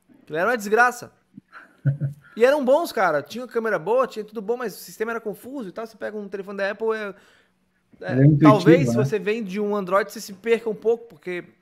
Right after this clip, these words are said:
Speaker 1: tipo, que porra é essa de, antigamente tinha o tal do rolo da câmera, aquilo era confuso, mas, é, hoje é muito
Speaker 2: Não, é,
Speaker 1: simples.
Speaker 2: é, eu, eu quando fiz a transição, eu achei estranho também, no início. Agora, agora não mais, né?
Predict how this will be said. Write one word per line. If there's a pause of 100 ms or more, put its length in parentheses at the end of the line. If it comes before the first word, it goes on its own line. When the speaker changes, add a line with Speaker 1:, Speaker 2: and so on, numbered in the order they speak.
(260)
Speaker 1:
tipo,
que
porra
é
essa
de, (300)
antigamente
tinha
o
tal
do
rolo
da
câmera,
aquilo
era
confuso, (320)
mas, (520)
é,
hoje
é
muito
Speaker 2:
Não,
é,
Speaker 1:
simples.
Speaker 2:
é,
eu,
eu
quando
fiz
a
transição,
eu
achei
estranho
também, (1120)
no
início. (380)
Agora, (460)
agora
não
mais,
né?